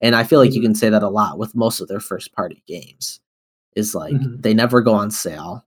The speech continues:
Speaker 1: They don't really get anything for free. Yeah, sure, the console is cheaper, but it's, I mean, it's a hundred dollars cheaper, which is essentially the price of one and a half games. So,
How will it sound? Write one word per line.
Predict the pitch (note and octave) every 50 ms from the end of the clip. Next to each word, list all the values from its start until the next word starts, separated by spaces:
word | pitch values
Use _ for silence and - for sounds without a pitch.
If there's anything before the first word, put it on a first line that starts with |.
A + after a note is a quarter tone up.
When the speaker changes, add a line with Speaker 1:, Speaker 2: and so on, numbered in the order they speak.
| _ _ -
Speaker 1:
They | A2+ A#2
don't | B2 B2 B2 A#2 G2+
really | A2 A#2 A2+ A2+ A2
get | A2 G#2 F2 G2
anything | A2 G#2+ G#2 G#2+ - G#2 F#2+
for | - - F#2
free. | - - - G2+ F#2 F2 D#2+ E2 A2 - - _ _ _ _ _ -
Yeah, | A#2 A#2 A2+
sure, | A2+ - - C3+ A#2
the | G#2+ G#2+
console | G#2+ - A#2+ A2+ A2 G#2+ A2 G#2 G#2 G#2+
is | G#2 G#2+ -
cheaper, | - - - B2+ C3 B2+ - F#2 D#2+ F#2 - -
but | G#2+ G#2 G2+ G2+
it's, | G2 - - - - - - - - - - - _ _ _ _ C#2 F2+ F#2+
I | G2
mean, | G2+ G2 F#2 G2
it's | F#2 - - -
a | - -
hundred | - C3+ B2+ A2+ A2
dollars | G2+ F2 E2+ E2+ E2 - -
cheaper, | - - - A2+ G#2+ G#2+ D2+ D#2 D#2+ - A#2 -
which | G2+ G#2+ -
is | A2 G#2+ -
essentially | G2 - - G2+ - - G#2 G#2
the | G#2
price | - - - - - -
of | - - -
one | - A2+ G#2+ -
and | F3+ G3
a |
half | - A2+ - - - - -
games. | - A2+ A#2+ A2+ A2 A2 A2 A2 -
So, | - - G#2 G#2 G#2+ -